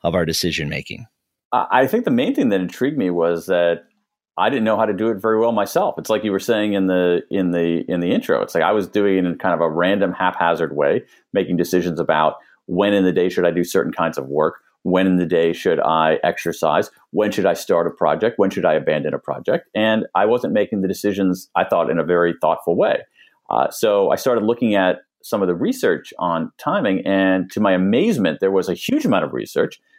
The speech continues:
Speaker 2: and it gave us some very, very clear guidance on how to get systematically better and smarter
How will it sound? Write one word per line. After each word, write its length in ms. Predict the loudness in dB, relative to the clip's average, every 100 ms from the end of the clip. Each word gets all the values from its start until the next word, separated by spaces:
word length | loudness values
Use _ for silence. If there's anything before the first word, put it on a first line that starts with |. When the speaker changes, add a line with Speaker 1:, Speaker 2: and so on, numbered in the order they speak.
| _ _
Speaker 2:
and 120 | -2 0
it 40 |
gave 240 | 0 0
us 100 | 0
some 240 | 0 -2 0
very, 320 | 0 0 0
very 240 | 0 -2
clear 680 | -4 -6 -2 2 2 0 -2 _ _ _
guidance 480 | -2 0 -2 -4 -10 -4
on 500 | -2 0 0 -2 -4 _ _
how 200 | -2 0
to 100 | 2
get 180 | 0 0
systematically 720 | -4 0 0 2 2 0 -2
better 520 | -2 0 2 2 0
and 120 | -2
smarter 600 | -8 -2 0 2 0 -2